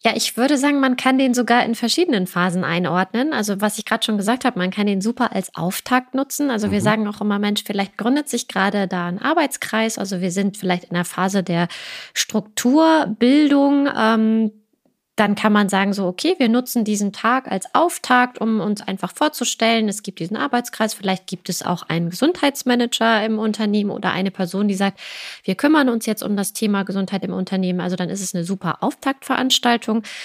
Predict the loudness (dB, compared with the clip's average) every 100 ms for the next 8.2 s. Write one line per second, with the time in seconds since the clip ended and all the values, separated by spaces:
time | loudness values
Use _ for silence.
0 | -14 -18 -20 -20 _ 0 4 4 2 0
1 | 0 0 -2 -2 0 0 0 -2 -2 -2
2 | 0 -2 0 -2 -2 -2 -2 -2 0 2
3 | 0 -8 -6 -6 -4 -2 2 2 0 -2
4 | -2 -4 -4 -4 -4 -2 -2 0 0 2
5 | 4 2 0 -4 -4 0 0 0 0 2
6 | 2 2 0 0 0 0 2 2 2 2
7 | 2 0 0 2 2 4 2 2 0 2
8 | 0